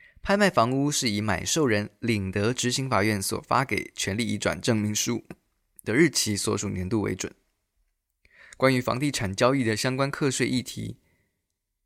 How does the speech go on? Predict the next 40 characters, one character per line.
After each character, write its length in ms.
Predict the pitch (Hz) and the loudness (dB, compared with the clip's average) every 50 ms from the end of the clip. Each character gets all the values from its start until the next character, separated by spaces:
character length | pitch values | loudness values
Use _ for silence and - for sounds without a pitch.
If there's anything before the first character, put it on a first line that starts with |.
| _ - | _ -4
在 240 | - 110 101 92 | -2 0 0 0
后 180 | 92 - 117 104 | 0 -2 -4 -4
续 120 | - - | -4 -4
的 80 | 98 98 | -4 -4
章 180 | - 110 110 117 | -2 -2 -2 -2
节 140 | 110 101 | -2 -4
中 260 | 95 - 101 104 107 107 | -2 -4 -4 -4 -6 -6
进 160 | - 107 95 | -6 -6 -6
一 60 | 90 | -6
步 160 | 87 95 98 | -6 -8 -10
讨 180 | - - - - | -10 -10 -10 -8
论 180 | 92 95 90 - | -6 -6 -6 -8
哦。 160 | - - - - _ _ _ _ _ _ _ _ _ _ _ _ _ _ _ _ _ _ _ - _ _ _ _ _ _ _ _ _ _ _ _ _ _ _ _ _ _ - - _ _ - - - - - - - - - - | -10 -20 -20 -20 _ _ _ _ _ _ _ _ _ _ _ _ _ _ _ _ _ _ _ -20 _ _ _ _ _ _ _ _ _ _ _ _ _ _ _ _ _ _ -20 -20 _ _ -20 -20 -20 -20 -20 -20 -20 -20 -16 -4
接 100 | - 190 | -2 2
下 140 | 185 214 190 | 4 6 8
来 100 | 147 127 | 8 8
有 140 | 123 117 117 | 8 6 6
几 180 | 110 110 104 | 4 0 -2
个 240 | 90 95 95 - - - | -2 -2 -2 -2 -4 -4
是， 920 | - - - - 120 110 104 101 98 92 87 87 82 76 76 - - _ _ _ _ _ | -4 -2 0 0 2 2 2 2 0 0 0 0 -2 -2 -4 -8 -12 _ _ _ _ _
呃， 420 | - 92 78 50 50 50 50 50 - | -6 -6 -6 -6 -8 -10 -12 -14 -10
他 160 | 117 120 113 | -8 -8 -8
举 180 | 104 - - - | -8 -8 -12 -12
的 140 | - 71 82 | -10 -10 -10
一 60 | 95 | -8
些 120 | - 107 | -8 -8
例 240 | 104 117 110 107 85 - | -8 -10 -12 -14 -14 -16
子， 240 | - - - - _ _ _ _ _ _ _ _ _ _ _ _ _ _ _ _ _ _ _ _ _ _ _ _ _ _ _ _ _ _ - | -16 -18 -18 -20 _ _ _ _ _ _ _ _ _ _ _ _ _ _ _ _ _ _ _ _ _ _ _ _ _ _ _ _ _ _ -6
关 180 | - 110 107 | -4 -4 -4
于 60 | 101 92 | -4 -4
这 100 | - 95 | -4 -4
个 80 | 95 | -4
财 160 | 92 - 95 | -4 -4 -4
产 160 | 92 - 95 - | -6 -6 -8 -4
交 200 | - - 101 104 | 0 0 2 2
易 120 | 107 98 92 | 2 0 -2
所 180 | - - - | -2 -4 -6
得， 260 | - - - - - - _ _ _ _ _ _ _ _ _ _ _ _ _ _ _ _ _ _ _ _ - - - - - _ | -8 -14 -18 -18 -18 -20 _ _ _ _ _ _ _ _ _ _ _ _ _ _ _ _ _ _ _ _ -20 -20 -20 -20 -20 _
我 40 | 107 | -12
们 160 | 104 104 | -10 -10